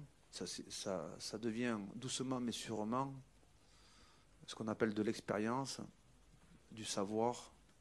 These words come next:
Et si on, on, on, on est, on est capable de se poser les bonnes questions, euh,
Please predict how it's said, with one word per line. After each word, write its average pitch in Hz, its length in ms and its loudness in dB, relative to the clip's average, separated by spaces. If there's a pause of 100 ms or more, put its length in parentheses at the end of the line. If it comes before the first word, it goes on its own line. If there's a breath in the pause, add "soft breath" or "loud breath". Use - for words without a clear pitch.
(460)
Et 107 100 0
si 127 400 2
on, 101 180 4 (100)
on, 101 220 -2
on, 101 220 -2
on 101 140 -2
est, 98 140 -2 (120)
on 104 120 -2
est 104 60 0
capable 107 420 4
de 104 80 -6
se 104 140 -2
poser 107 240 0
les 101 80 2
bonnes 98 200 0
questions, 120 460 0 (1120 loud breath)
euh, 90 480 2